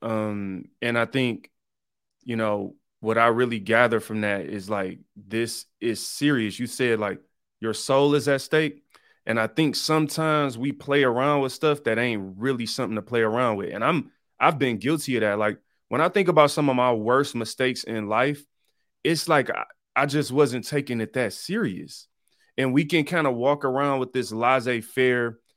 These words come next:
attitude or mentality with things, but it's like, nah, bruh, at the end of the day, like, everything we do is serious.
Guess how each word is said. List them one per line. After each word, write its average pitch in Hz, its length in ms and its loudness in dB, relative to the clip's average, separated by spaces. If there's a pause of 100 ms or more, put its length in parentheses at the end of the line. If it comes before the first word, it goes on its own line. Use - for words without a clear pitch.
(260)
attitude 131 640 2
or 113 100 0
mentality 127 680 0
with 110 200 -4
things, 120 300 -4
but 110 160 -6
it's 117 140 -8
like, 110 160 -2
nah, 135 340 -2
bruh, 127 260 -2
at 117 160 -4
the - 140 -8
end 127 200 -4
of 120 80 -2
the 107 100 -2
day, 143 440 2 (480)
like, 120 280 0
everything 135 560 0
we 123 160 -4
do 120 300 -4
is 120 280 -4
serious. 135 640 -4